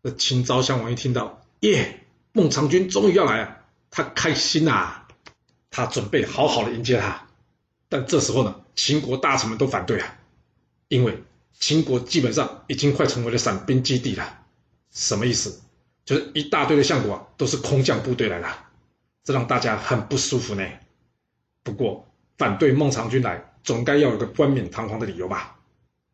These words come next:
这大家告诉秦昭王说：“大王，目前齐秦两国相争啊，而这孟尝君呢，又是齐国人，我们很难保证啊，他在考虑事情的时候，会不会都是以齐国利益作为优先考量啊？”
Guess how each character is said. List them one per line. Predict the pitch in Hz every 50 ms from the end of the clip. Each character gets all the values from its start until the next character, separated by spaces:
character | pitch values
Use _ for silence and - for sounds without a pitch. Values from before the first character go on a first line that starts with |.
| _ _ _ _ _ _ _
这 | -
大 | 107 - - 123 104
家 | - - 113 110
告 | - - 110
诉 | 98 - 110
秦 | 101 - - 104 101
昭 | 123
王 | 110 101 98
说 | - - 98 - - - _ _ _ _
：“大 | - - 117
王， | 104 - - - - - _ _ _ _ _ _ _ _
目 | 143 131
前 | 120 120 107 107
齐 | - - - 143 147
秦 | 143 - 143 143
两 | 131 101 98
国 | 101 107
相 | 104 - 131 131 127
争 | - 127 120
啊， | - - - - _ _ _ _ _ _ _
而 | - 143
这 | 139 151
孟 | 139 170 151 127
尝 | - 117 123
君 | 135 135
呢， | 123 - -
又 | - 156
是 | 123 -
齐 | - - - 131
国 | 131 127 110
人， | 92 85 - - _ _ _ _ _ _ _ _ _
我 | - 117
们 | 127 135
很 | - - 120 104
难 | 110 - - -
保 | 110 98
证 | 98 147 117 -
啊， | - - - - _ _ -
他 | - 123
在 | 117 139 123
考 | - - - 98
虑 | 131 143
事 | 123 - - 135
情 | - 113
的 | 104
时 | - -
候， | 110 - - - - _ _
会 | - 156 139
不 | -
会 | 131 120 - - -
都 | - 135
是 | 127 131 131
以 | 98 -
齐 | - - - 123
国 | 117 117 110 107
利 | 123 113
益 | 107
作 | - 139 120
为 | 110 113
优 | 113 113
先 | - - 107 107
考 | - 92 85 78
量 | 82 87
啊？” | - - -